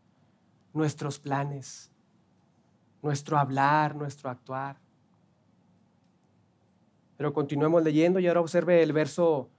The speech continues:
diez. "Con todo mi corazón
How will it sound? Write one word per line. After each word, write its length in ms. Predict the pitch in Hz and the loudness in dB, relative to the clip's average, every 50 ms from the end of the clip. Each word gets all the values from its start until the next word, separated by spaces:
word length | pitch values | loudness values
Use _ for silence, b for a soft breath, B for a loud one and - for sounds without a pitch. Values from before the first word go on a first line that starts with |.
| _ _ _ _ | _ _ _ _
diez. 580 | - 131 147 175 208 208 175 - - - - _ _ _ _ _ _ _ _ _ _ _ _ _ _ _ _ _ _ _ _ _ _ _ _ _ _ _ _ _ _ _ _ | -4 0 2 2 2 2 -2 -6 -12 -16 -18 _ _ _ _ _ _ _ _ _ _ _ _ _ _ _ _ _ _ _ _ _ _ _ _ _ _ _ _ _ _ _ _
"Con 320 | _ 156 147 143 139 135 135 | _ -2 0 0 0 0 0
todo 480 | - 165 165 175 180 180 175 196 196 | 4 4 6 6 6 4 4 2 0
mi 180 | 190 180 160 147 | 0 0 -2 -2
corazón 960 | - - 139 135 135 135 123 - 147 143 151 156 156 156 156 160 160 156 | -4 -4 -4 -2 -2 -4 -6 -6 -4 -2 -2 0 -2 -2 -4 -6 -10 -12